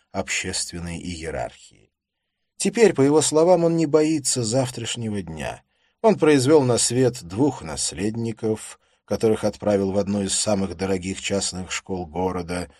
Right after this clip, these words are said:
У него роскошная машина, куча свободного времени,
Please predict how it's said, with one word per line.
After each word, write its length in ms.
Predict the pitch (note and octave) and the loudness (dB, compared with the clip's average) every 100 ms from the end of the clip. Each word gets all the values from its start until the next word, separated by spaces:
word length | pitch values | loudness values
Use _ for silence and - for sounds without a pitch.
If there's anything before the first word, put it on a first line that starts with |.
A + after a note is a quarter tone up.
| _ _ - | _ _ 0
У 100 | G3 | 4
него 200 | A3 G#3+ | 6 6
роскошная 640 | F#3+ - G#3 F#3+ E2+ D#2+ | 4 2 0 -2 -4 -8
машина, 800 | D#2 D2+ - - D3 C3 B2+ A#2 - _ | -8 -8 -6 -4 -2 -2 -2 -4 -8 _
куча 320 | _ A#3+ G#3+ G2+ | _ -2 0 0
свободного 640 | F#2 G#2 A#2+ A2 G#2+ G#2 | 2 2 4 4 2 2
времени, 800 | F#2 F#2+ D3 C#3 C3 B2 A#2 G#2+ | 0 0 2 2 0 0 0 -2